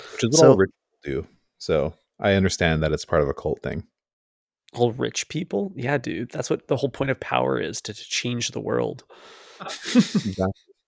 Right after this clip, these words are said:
Speaker 1: To negatively affect your surroundings.
Speaker 2: <laughs> Yeah. <laughs> To, um,
Speaker 1: But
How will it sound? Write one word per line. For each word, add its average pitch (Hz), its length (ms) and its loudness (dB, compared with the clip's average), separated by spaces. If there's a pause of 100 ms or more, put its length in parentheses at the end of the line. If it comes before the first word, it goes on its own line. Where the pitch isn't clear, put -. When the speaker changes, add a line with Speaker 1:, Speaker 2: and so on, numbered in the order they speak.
(140)
Speaker 1:
To 117 80 4
negatively 113 480 4
affect 101 340 -2
your 107 80 -2
surroundings. 85 680 -6
Speaker 2:
<laughs> - 440 -18
Yeah. - 240 0 (640)
<laughs> 165 120 0
To, - 380 2
um, 131 140 -2
Speaker 1:
But 90 180 -2